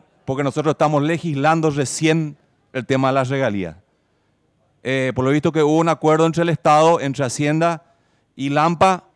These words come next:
y se habla de cinco por ciento. Pero ese es un acuerdo entre ellos, porque no está legislado todavía nuestra ley.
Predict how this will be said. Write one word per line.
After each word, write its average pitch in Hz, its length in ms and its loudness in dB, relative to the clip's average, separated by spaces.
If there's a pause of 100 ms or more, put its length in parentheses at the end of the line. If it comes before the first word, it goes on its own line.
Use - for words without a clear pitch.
(280)
y 139 80 -10
se 147 160 0
habla 156 280 4
de 147 60 2
cinco 160 320 -2
por 151 140 2
ciento. 170 540 -2 (380)
Pero 139 120 0
ese 151 140 0
es 190 40 2
un 185 80 0
acuerdo 170 680 0
entre 165 320 -4
ellos, 151 380 -6 (180)
porque 170 260 -2
no 170 100 -2
está 185 480 2 (100)
legislado 165 800 0
todavía 156 560 0
nuestra 147 280 -4
ley. 98 240 -8